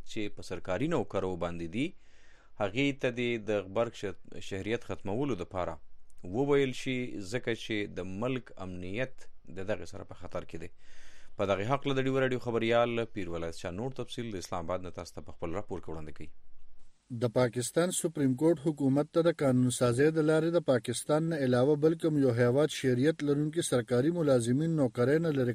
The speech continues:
Speaker 2: کولو امر جاري کړی دی. د پاکستان سرکاري میډیا تر مخه د جسټس ثاقب نثار په مشرۍ کې د سپریم کورټ درې کسیزه بنچ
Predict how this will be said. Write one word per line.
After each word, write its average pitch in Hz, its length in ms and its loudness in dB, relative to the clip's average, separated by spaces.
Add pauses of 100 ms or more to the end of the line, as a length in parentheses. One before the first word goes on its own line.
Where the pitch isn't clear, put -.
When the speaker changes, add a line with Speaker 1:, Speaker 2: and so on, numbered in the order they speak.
Speaker 2:
کولو 151 280 6 (120)
امر 127 260 4
جاري 120 340 4
کړی 123 300 4
دی. 123 420 4
د 107 140 0
پاکستان 120 580 0
سرکاري 120 480 2
میډیا 127 340 4 (140)
تر 127 160 2
مخه 127 220 2
د 120 160 2
جسټس 127 400 -2
ثاقب 117 340 0
نثار 131 320 0
په 127 160 0
مشرۍ 123 400 2
کې 139 140 0
د 123 100 -2
سپریم 117 460 0
کورټ 131 200 2
درې 123 200 2
کسیزه 135 440 0
بنچ 131 180 2